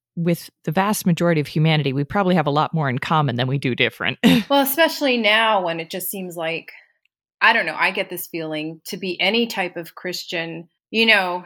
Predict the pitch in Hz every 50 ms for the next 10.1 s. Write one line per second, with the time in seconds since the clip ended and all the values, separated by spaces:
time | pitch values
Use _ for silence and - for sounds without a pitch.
0 | - - - 190 185 185 180 185 185 170 165 165 - - 190 180 160 160 156 170
1 | 180 - _ _ _ _ - 175 180 185 170 160 160 - _ _ _ _ _ _
2 | - 180 170 170 160 170 170 170 170 - 190 185 180 175 - 190 185 165 180 170
3 | 165 - - - - - _ _ _ _ _ _ - 240 254 254 214 - - 180
4 | 170 170 170 160 - 175 170 170 175 180 170 180 175 170 170 170 - - - -
5 | _ _ _ _ _ _ _ _ _ _ - - 196 185 175 180 - 208 190 180
6 | 175 170 170 170 - - 170 170 175 160 160 165 160 165 170 170 170 170 175 165
7 | - 208 196 190 - 226 208 202 - 202 180 185 196 196 190 208 202 202 202 202
8 | 208 - 202 202 202 208 208 214 208 202 190 180 170 160 - 175 170 175 170 175
9 | 165 - - 185 170 165 165 160 - 180 180 175 170 165 165 160 160 160 160 165
10 | 160 -